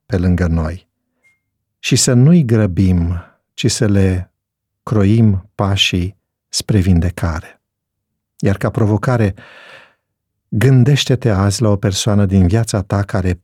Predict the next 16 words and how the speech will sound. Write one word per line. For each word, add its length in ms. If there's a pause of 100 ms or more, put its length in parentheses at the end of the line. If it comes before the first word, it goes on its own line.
pare 420
să 180
fie 180
ieșit 440
de 140
pe 140
drum. 500 (400)
Poate 260
un 160
copil, 880
un 200
coleg 680 (480)
sau 260
un 100
prieten. 600 (1000)
Întreabă-te: 720